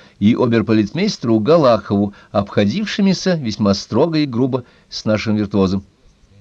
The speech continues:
«Что вы делаете с Рубинштейном? Мы его все знаем.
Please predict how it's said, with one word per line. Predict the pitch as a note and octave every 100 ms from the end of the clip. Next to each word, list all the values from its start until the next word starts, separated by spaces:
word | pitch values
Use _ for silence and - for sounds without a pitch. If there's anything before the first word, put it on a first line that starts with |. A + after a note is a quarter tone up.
| _ _ _ _
«Что | - - A2+
вы | D#3 E3+
делаете | D3+ F#3+ F#3+ F3 F3
с | F#3+
Рубинштейном? | F3 F#3 - - F3+ E3 A#2 G#2 G2 _ _ -
Мы | F3+
его | G3+
все | G3 - A#3
знаем. | F#3+ F#3 G3 D3+ A2+